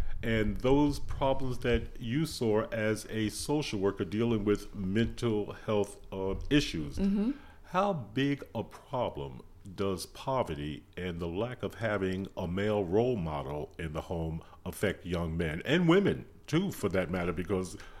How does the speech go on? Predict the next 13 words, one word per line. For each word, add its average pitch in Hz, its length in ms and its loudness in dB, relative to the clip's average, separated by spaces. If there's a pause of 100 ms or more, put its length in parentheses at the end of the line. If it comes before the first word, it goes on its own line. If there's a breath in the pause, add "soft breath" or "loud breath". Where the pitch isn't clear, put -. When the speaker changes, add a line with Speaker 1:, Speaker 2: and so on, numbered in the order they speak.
(100 loud breath)
Speaker 1:
women 120 380 4
are, 104 480 4
little 135 240 2
girls 143 340 2
are 110 80 4
daddy's 127 480 0
little 147 180 2
girls, 156 520 4
and, 101 200 4
you 117 120 2
know, 110 160 4
without 110 540 0
that, 101 300 0